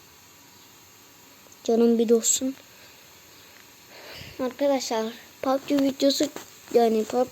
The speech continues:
G'yi ben ne zamandır yüklemiyorum. Yeni güncellemeden Godzilla ve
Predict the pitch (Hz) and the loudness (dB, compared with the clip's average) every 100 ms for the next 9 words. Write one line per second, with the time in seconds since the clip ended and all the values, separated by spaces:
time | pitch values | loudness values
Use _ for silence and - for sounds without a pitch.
0 | - 285 269 269 262 254 262 269 262 254 | -2 2 4 4 4 2 4 4 2 2
1 | 254 - 277 269 247 233 233 226 220 233 | 0 -2 2 4 6 6 4 2 0 0
2 | 240 233 233 240 240 247 226 233 226 240 | 2 2 2 2 2 0 2 0 2 4
3 | 247 | 4